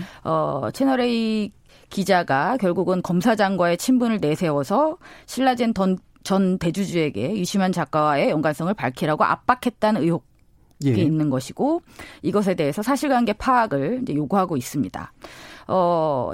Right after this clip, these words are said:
Speaker 1: 대검 쪽에서는 일 차적으로는 보고서를 법무부에 제출을 했어요.
Speaker 2: 예.
Speaker 1: 근데 그 보고서의 내용은 그거죠. 어, 기자가, 어, 검사장 목소리라면서 통화 음성을 들려준 거는 맞다.
Speaker 2: 음.
Speaker 1: 근데 그 목소리가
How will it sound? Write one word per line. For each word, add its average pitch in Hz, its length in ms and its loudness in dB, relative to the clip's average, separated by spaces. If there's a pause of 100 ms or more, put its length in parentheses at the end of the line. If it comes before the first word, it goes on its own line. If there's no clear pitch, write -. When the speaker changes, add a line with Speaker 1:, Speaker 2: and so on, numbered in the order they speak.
Speaker 1:
대검 330 420 2
쪽에서는 269 580 2
일 262 160 2
차적으로는 320 600 2
보고서를 247 420 2
법무부에 185 800 0
제출을 170 400 -4
했어요. 151 460 0
Speaker 2:
예. 127 220 4 (240)
Speaker 1:
근데 202 120 -4
그 254 120 0
보고서의 262 540 2
내용은 170 380 2
그거죠. 135 400 -2 (440)
어, 92 380 -2 (220)
기자가, 208 680 2 (520)
어, 87 200 -2
검사장 262 460 4
목소리라면서 233 760 0
통화 311 280 2
음성을 214 320 2
들려준 247 420 2
거는 262 200 6
맞다. - 460 0
Speaker 2:
음. 131 360 2 (300)
Speaker 1:
근데 330 540 4 (160)
그 - 140 0
목소리가 269 840 0